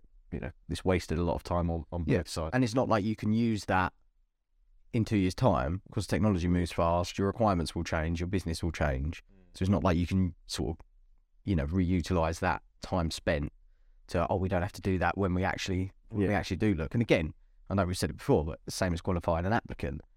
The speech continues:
Speaker 2: You know, if someone sent you their C V and you're going through the qualification process, and actually they're, they're, they're saying to you, "Oh, actually, I'm really happy where I work.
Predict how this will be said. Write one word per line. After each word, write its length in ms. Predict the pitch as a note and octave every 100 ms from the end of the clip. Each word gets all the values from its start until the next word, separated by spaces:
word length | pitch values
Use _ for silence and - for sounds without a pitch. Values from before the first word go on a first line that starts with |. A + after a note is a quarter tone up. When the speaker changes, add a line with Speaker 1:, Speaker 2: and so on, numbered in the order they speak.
| - -
Speaker 2:
You 60 |
know, 120 | F2 F2
if 80 |
someone 220 | - G#2+ G2
sent 220 | G#2 F2+
you 80 | F2+
their 140 | F2
C 240 | - F#2+
V 280 | F#2+ G2+ D2
and 80 | F#2+
you're 60 | G2
going 160 | G2
through 120 | E2+ F#2
the 40 |
qualification 600 | - E2 - G#2 F#2+ D#2+
process, 640 | D#2+ D2+ - D#2 G2 - - - _ _ - - - - -
and 140 | G2+
actually 540 | F#2 - F#2+ F2+ F2 - _ _ _ _ -
they're, 300 | G#2 F#2+ F2+ - _ -
they're, 200 | G#2+ G2
they're 220 | G2 G#2+ F#2
saying 360 | - A#2+ G#2
to 120 | F#2+ G2+
you, 100 | G2
"Oh, 260 | F#2+ F2 - _ _ _ _ _
actually, 280 | - A2+ G#2+
I'm 80 | G#2
really 240 | B2+ B2+ G#2
happy 300 | A2 G#2+ F#2+
where 180 | F#2
I 40 | E2+
work. 480 | F2+ F#2 F#2 -